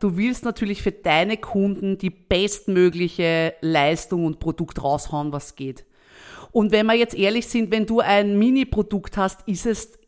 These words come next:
geht's dann wirklich? Und ich kann das sagen, in der Unicorn Academy, wir gehen da, ich sag's dir, wie es ist, wir gehen geil essen und ich behaupte jetzt mal,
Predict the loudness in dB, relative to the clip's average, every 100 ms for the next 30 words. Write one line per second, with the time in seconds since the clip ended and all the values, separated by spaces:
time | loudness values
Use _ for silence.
0 | _ -6 -4 -4 -2 0 0 0 -2 -2
1 | -2 -2 -6 -18 -20 -10 0 0 2 0
2 | 2 0 0 0 0 2 2 2 0 0
3 | -2 -2 -2 0 0 0 2 0 0 -2
4 | -2 -4 -8 -20 -12 -8 -2 -2 -2 -2
5 | -2 -4 -4 -4 -4 -2 -2 -2 -4 -2
6 | -2 -2 -2 -4 -6 -4 -6 _ _ -12
7 | -2 0 0 -4 -6 -2 0 2 0 0
8 | -6 -2 0 0